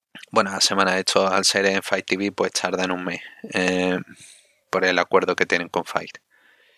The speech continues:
Y sí, parece que el foco va a ser trabajar en esos pay-per-view, en esos shows les van a dar más importancia, van a tener show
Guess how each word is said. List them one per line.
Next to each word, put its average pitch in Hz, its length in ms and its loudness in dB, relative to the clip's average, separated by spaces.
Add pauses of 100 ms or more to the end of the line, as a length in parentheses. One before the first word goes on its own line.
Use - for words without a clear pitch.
(1040)
Y 107 520 4 (560)
sí, - 200 2
parece - 360 -2
que - 100 0
el 95 60 -2
foco - 260 2
va 95 120 4
a 92 40 -4
ser 110 400 0
trabajar 92 480 0
en 92 120 -2
esos - 240 0
pay-per-view, 139 640 2
en 101 80 2
esos 95 420 0
shows 107 500 6
les 95 80 0
van 95 160 0
a 95 80 -2
dar 92 140 0
más 92 160 -4
importancia, 117 800 0
van 92 200 2
a 90 40 -4
tener 92 480 0
show 95 480 4